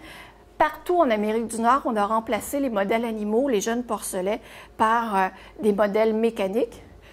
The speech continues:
sauf au Québec, à l'Université Laval, où on continue d'utiliser des jeunes porcelets parce que ça coûte moins cher. Et, euh, le Physician Committee for Responsible Medicine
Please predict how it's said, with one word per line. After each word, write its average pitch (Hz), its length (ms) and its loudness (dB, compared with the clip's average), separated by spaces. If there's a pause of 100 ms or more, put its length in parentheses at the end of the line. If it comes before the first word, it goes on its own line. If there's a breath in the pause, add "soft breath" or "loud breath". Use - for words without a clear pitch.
sauf 320 380 2
au 302 60 0
Québec, 220 500 0
à 220 80 2
l'Université 214 580 0
Laval, 202 480 2 (280 loud breath)
où - 140 2
on 226 60 2
continue 285 340 -2
d'utiliser 247 400 -4
des 240 120 0
jeunes 226 180 -2
porcelets 214 440 -2
parce 262 160 -8
que - 60 -10
ça 208 140 -6
coûte 254 200 -6
moins 208 200 -2
cher. 190 440 -6 (480 loud breath)
Et, 226 420 4
euh, 180 420 0 (760)
le 220 180 2
Physician 240 460 0
Committee 247 340 0
for 247 140 0
Responsible 226 560 0
Medicine 233 640 0